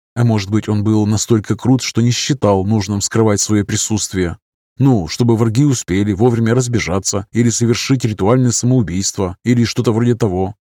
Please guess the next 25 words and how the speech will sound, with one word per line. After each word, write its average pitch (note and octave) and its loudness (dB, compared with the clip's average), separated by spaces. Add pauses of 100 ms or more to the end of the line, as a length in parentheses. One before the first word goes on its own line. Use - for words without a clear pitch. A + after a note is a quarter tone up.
(200)
«Стой! A#2 2 (340)
Ты B2 0
в F#2 -14
нескольких A#2+ -4
метрах G#2+ -4
от A2+ -2
зоны B2+ 0
обнаружения». A#2+ -2 (200)
Я A2 0
остановилась. G#2 -4 (320)
«Пять A#2+ 2
турелей. A#2 0 (140)
Четыре B2+ -4
по G2+ -4
периметру A2+ -4
и G#2 -4
одна B2 0
на C#3 -2
крыше. D#2+ -8
Видишь?» B2+ -6 (380)
Я B2 2
и B2 0
крышу-то A2 -2
не A#2+ 2
видела. D#2 -4